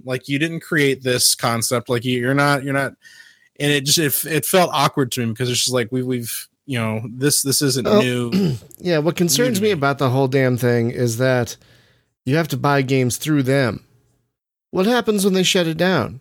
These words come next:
Speaker 2: 'Cause it's Google. They're gonna shut it down.
Speaker 1: Right. There,
Speaker 2: In, like,
Speaker 1: there's
Speaker 2: a
Speaker 1: a, there's a
Speaker 2: couple
Speaker 1: high,
Speaker 2: of
Speaker 1: there's a high chance that they're right. That, that's the, that's the biggest argument, Brian, because first of all,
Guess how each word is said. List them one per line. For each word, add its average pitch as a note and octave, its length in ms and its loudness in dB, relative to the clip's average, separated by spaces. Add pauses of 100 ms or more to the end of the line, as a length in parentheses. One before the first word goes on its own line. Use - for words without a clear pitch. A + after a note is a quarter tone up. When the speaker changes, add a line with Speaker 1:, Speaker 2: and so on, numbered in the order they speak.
Speaker 2:
'Cause E3 180 0
it's D3+ 120 -4
Google. G3+ 480 0
They're D3+ 100 2
gonna G#3 240 0
shut C#3 220 2
it A#2 80 -4
down. C#3+ 380 0
Speaker 1:
Right. C#3 320 -2 (320)
There, D#3 160 -2
Speaker 2:
In, E3 60 0
like, D#3 200 2
Speaker 1:
there's C3 180 2
Speaker 2:
a C#3+ 40 -2
Speaker 1:
a, - 20 -4
there's D3 240 -2
a C#3 60 -4
Speaker 2:
couple E3 260 0
Speaker 1:
high, B2 80 2
Speaker 2:
of G#2+ 100 -2
Speaker 1:
there's E3+ 160 -4
a F3 80 -2
high F#3+ 200 0
chance E3+ 360 -2
that D#3+ 120 -6
they're D3 80 -4 (160)
right. D#3 200 -2 (260)
That, G#3+ 200 0
that's A3+ 220 0
the, G#3 160 0
that's G3+ 200 0
the A3 80 0
biggest G3 360 0
argument, G3+ 360 2
Brian, D3 220 0
because D#3 320 0
first - 300 0
of D3+ 80 -2
all, C3+ 240 2